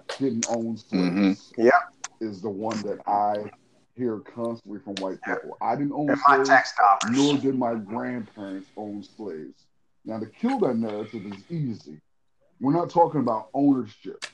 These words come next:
Speaker 1: We're talking about white people who
Speaker 2: Mm-hmm.
Speaker 1: benefited from slavery. It's the difference there. The distinction has to be clear. We're not talking about white pe-, people who exclusively own slaves. We're talking about whites who have benefited from slavery.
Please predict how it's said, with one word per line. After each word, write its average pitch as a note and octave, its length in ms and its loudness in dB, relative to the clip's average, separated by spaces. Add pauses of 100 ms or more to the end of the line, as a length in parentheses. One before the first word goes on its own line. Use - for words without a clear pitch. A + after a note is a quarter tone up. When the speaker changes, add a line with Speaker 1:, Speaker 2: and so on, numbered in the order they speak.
(300)
Speaker 1:
We're A#2 120 -6
talking C#3 260 -2
about A#2 260 -4 (100)
white C#3+ 340 -2
people C#3+ 260 -6
who G#2 60 6 (100)
Speaker 2:
Mm-hmm. A2+ 220 6
Speaker 1:
benefited C#3+ 680 0 (100)
from G2 160 -12
slavery. - 500 -12 (420)
It's C#3 100 -2
the C3+ 140 -4
difference C3 420 0
there. G#2 160 -6
The G#2 80 -6
distinction C3 540 -6
has C3 300 -4
to D#3+ 60 -12
be D#3 140 -8 (100)
clear. A2 400 -6 (360)
We're C#3 160 2
not A3 240 -2
talking G3 260 -4
about D3+ 200 -2
white D3+ 280 -2
pe-, D3 140 -6 (120)
people C#3+ 280 -4
who C#3 200 0
exclusively A#2+ 1000 -6 (180)
own A3+ 480 0
slaves. F2 560 -10 (400)
We're D#3 120 0
talking F#3 200 0
about E3+ 240 0
whites C#3 420 -2
who D3+ 200 -4
have A#2+ 360 -8
benefited D3+ 680 -2 (160)
from C#3+ 280 -2 (140)
slavery. C3 560 -8